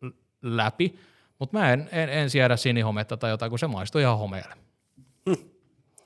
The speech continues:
Speaker 2: On kyllä
Speaker 1: Et
Speaker 2: jännä.
Speaker 1: se on, sehän on niinku hyvälaatuista hometta ja se homekanta on niinku tuonut siihen uusia makuja siihen.
Speaker 2: Hmm.
Speaker 1: Niin, mut en mä, mä pystyn johonkin tota, ö, aged, mikä se oli?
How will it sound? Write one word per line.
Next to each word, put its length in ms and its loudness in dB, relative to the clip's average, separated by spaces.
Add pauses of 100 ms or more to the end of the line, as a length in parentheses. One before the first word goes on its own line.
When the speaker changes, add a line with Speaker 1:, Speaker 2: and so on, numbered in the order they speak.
(140)
Speaker 2:
On 140 -6
kyllä 80 -8
Speaker 1:
Et 60 -6
Speaker 2:
jännä. 140 2
Speaker 1:
se 100 0
on, 180 -4
sehän 220 -2
on 60 -2
niinku 160 -2
hyvälaatuista 680 2
hometta 400 0
ja 120 0
se 200 -4 (460)
homekanta 640 0
on 140 -4
niinku 580 -8 (760)
tuonut 340 0
siihen 220 -6 (180)
uusia 380 -4
makuja 460 -10
siihen. 340 -10
Speaker 2:
Hmm. 80 -10
Speaker 1:
Niin, 140 -12
mut 160 -18
en 140 -6
mä, 300 -2 (720)
mä 120 0
pystyn 340 -2
johonkin 320 2
tota, 520 0 (480)
ö, 400 -2 (1120)
aged, 640 -4 (100)
mikä 220 -2
se 80 -6
oli? 140 -10